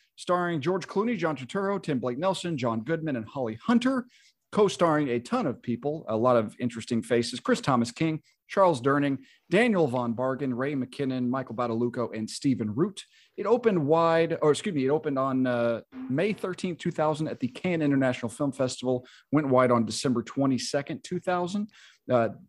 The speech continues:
didn't actually break the bank box office wise.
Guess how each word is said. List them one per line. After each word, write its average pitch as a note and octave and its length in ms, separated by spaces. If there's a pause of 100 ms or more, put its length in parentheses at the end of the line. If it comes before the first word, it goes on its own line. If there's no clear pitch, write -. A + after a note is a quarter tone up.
(160)
didn't F4+ 240
actually G3+ 460
break B2+ 480
the B2+ 80
bank D3 340
box D3+ 320
office G2+ 380
wise. G2 360